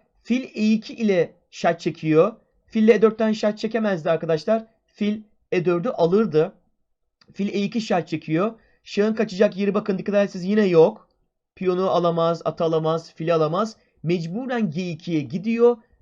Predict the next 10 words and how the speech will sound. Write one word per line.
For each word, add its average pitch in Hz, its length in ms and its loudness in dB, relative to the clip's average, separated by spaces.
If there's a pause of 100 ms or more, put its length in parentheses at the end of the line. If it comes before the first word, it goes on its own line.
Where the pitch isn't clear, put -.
(100)
ve 185 140 0
kaleye 165 580 0 (260)
saldırıyor. 240 840 2 (880)
Burada 226 560 0 (520)
beyazlar 208 640 2
kale 226 340 4
H 220 160 0
iki 226 220 -2
hamlesini 185 720 -4 (600)
yapmış. 220 680 -2